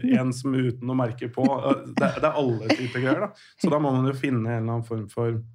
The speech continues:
eh, fellesnevner ved alle, ikke sant? Og som du spurte om i stad, hvordan kan du se forskjellen på de og sånn? Og det lærer du deg da etter hvert å se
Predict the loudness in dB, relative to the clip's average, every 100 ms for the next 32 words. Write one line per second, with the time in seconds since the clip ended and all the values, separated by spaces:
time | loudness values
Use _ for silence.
0 | _ _ _ _ _ _ -10 -8 -10 -12
1 | -16 _ _ _ -2 -2 0 -2 -2 -2
2 | 0 0 0 -2 -4 -6 -4 -4 -4 -4
3 | -4 -4 -4 -4 -6 -4 -4 -4 -4 -4
4 | -4 -4 -8 -8 -8 -8 -12 -14 -10 -8
5 | -8 -8 -4 -2 -2 -4 -6 -12 -12 -14
6 | -16 -18 -16 -14 -14